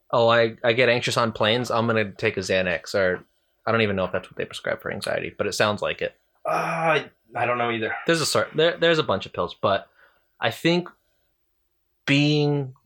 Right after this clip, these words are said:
Speaker 1: fearful or anxious is okay and important because there are certain times where you need to feel that way. Like, if you think back to, like, tribal times,
Speaker 2: Mm-hmm.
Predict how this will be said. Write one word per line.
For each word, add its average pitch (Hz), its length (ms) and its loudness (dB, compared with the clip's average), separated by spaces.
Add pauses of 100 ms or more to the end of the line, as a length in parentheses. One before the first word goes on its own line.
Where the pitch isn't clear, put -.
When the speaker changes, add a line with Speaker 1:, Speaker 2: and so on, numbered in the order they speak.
(120)
Speaker 1:
fearful 120 720 2
or 110 260 2
anxious 113 640 0
is 95 260 -2
okay 104 720 -2
and 95 220 -2
important - 600 -4 (640)
because 104 760 2 (140)
there 131 160 6
are 139 60 4
certain 139 280 2
times 123 320 0
where 123 100 2
you 120 140 0
need 110 260 2
to - 60 -4
feel 113 220 2
that 90 200 -2
way. - 240 -6 (500)
Like, 120 160 -2
if 117 120 -2
you 143 80 2
think 127 300 0
back 120 300 2
to, 120 80 -4
like, 101 180 0
tribal 113 400 0
times, 87 580 -4
Speaker 2:
Mm-hmm. 101 220 -8